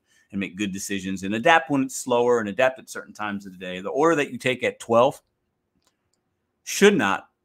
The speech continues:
be most of the time the same kind of order you might take at three P M. So at twelve o'clock, I'm probably not taking a five dollar run unless it's a mile,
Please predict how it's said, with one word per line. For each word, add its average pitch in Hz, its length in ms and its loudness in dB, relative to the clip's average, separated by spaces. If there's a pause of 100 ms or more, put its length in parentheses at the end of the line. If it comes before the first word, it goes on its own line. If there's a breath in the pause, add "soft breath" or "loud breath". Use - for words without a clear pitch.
be 127 260 2
most 127 260 2
of 113 40 -8
the 104 60 -8
time 101 240 0
the 101 60 -4
same 117 280 -2
kind 120 200 0
of 110 60 -2
order 110 180 -4
you 104 120 -4
might 98 200 -4
take 98 240 -10
at - 200 -16
three 95 200 -10
P - 200 -16
M. - 100 -16 (1120 soft breath)
So 120 320 0
at 117 200 -2
twelve 175 240 6
o'clock, 165 260 4
I'm 131 100 0
probably 156 400 2
not 135 200 -2
taking 127 260 -6
a 104 60 -8
five 98 240 -2
dollar 87 240 -6
run 65 320 -14 (140)
unless 101 260 -6
it's 90 120 -16
a 95 40 -12
mile, 73 360 -12